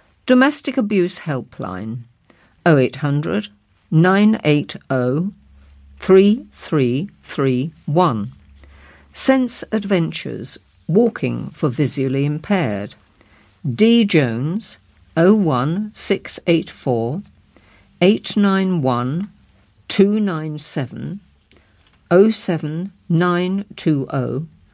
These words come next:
one four four six one four,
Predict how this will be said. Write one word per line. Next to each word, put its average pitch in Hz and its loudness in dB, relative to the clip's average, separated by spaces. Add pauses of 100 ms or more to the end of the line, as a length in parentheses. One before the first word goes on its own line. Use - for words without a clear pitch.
(300)
one 202 2
four 139 0
four 151 0 (240)
six - -4
one 143 0
four, 139 -2